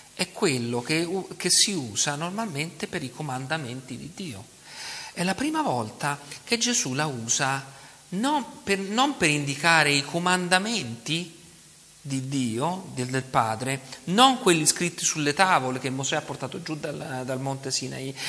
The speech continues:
e nemmeno quelli che sono con-, eh, contenuti nella Tora, nella legge. Gesù ne aveva parlato più di una volta dei comandamenti, diceva: "Questo è il comandamento, bla bla bla".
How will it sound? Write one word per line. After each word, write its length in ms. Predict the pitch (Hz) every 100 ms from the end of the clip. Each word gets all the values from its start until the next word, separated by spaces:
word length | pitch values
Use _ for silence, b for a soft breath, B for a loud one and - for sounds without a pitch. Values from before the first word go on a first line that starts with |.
| B
e 100 | -
nemmeno 600 | 247 269 240 147 123 151 B B -
quelli 260 | 247 240
che 100 | 233
sono 360 | 226 - 220 220
con-, 280 | 226 226 208
eh, 280 | 196 208 202
contenuti 480 | 202 202 226 220 214
nella 240 | 202 202
Tora, 380 | 202 180 113 104
nella 240 | 127 160 180
legge. 400 | 165 120 117 120 - - B B B
Gesù 200 | - 202
ne 140 | 202 139
aveva 200 | 135 135
parlato 340 | 156 165 196
più 100 | 170
di 60 | 151
una 100 | 190
volta 320 | 320 320 135
dei 120 | 120
comandamenti, 500 | 135 127 127 127 127
diceva: 240 | 123 127 - -
"Questo 300 | 170 170 -
è 40 |
il 60 | 127
comandamento, 760 | 135 131 135 165 147 147 147
bla 260 | 117 110 110
bla 180 | 107 117
bla". 360 | 147 120 -